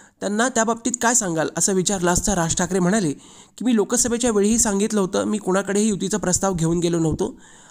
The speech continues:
आता विधानसभा निवडणुकीच्या वेळीही मी कोणाकडे युतीचा प्रस्ताव मांडला नाही. सोनिया गांधींना भेटलो तेव्हा पहिलं वाक्य होतं, 'मी हात मिळवणीसाठी आलेलो नाही,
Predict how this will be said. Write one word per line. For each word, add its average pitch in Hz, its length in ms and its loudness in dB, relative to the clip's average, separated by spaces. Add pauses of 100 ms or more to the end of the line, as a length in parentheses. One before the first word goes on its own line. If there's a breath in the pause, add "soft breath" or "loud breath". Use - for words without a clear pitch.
(140 loud breath)
आता - 200 -4
विधानसभा 185 480 2
निवडणुकीच्या 175 640 0
वेळीही 170 340 2
मी 254 100 -2
कोणाकडे 190 420 0
युतीचा 175 400 0
प्रस्ताव 170 320 -2
मांडला 156 300 0
नाही. 147 220 -2 (920 soft breath)
सोनिया 196 340 0
गांधींना 240 340 2
भेटलो 202 300 0
तेव्हा 220 220 0
पहिलं 208 300 0
वाक्य 214 240 -2
होतं, 175 220 -2
'मी 214 100 0
हात 170 220 0
मिळवणीसाठी 190 540 0
आलेलो 160 320 0
नाही, 147 220 -2